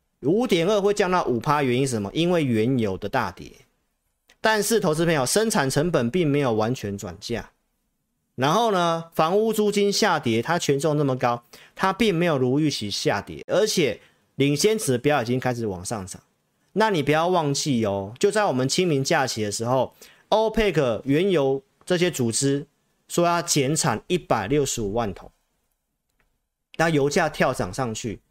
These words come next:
那请问一下，后面要不要还回去？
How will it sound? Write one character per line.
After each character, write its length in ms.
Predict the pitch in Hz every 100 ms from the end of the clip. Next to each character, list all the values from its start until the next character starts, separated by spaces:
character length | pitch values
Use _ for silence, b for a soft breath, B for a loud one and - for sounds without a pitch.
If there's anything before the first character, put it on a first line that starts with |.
| _ -
那 140 | 180
请 280 | 185 131 139
问 140 | 175
一 20 | 147
下， 220 | 170 139
后 220 | 170 147
面 120 | 147
要 80 | 143
不 60 | 131
要 140 | 123
还 200 | 117 104
回 140 | 101
去？ 260 | 101 117